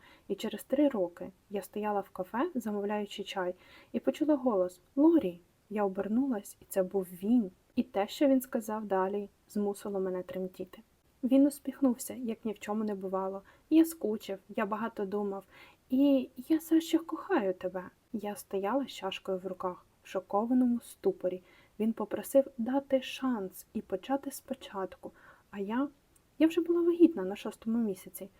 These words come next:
Він не помітив одразу, а коли побачив, зблід. «Це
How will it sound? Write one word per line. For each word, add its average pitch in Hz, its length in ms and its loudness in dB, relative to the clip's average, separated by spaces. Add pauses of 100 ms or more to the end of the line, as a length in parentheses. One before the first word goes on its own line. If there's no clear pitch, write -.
(420)
Він 285 140 8
не 294 80 6
помітив 285 420 4
одразу, 196 640 0
а 208 60 -6
коли 220 220 -4
побачив, 214 600 -4
зблід. 175 520 -6 (600)
«Це 240 480 -4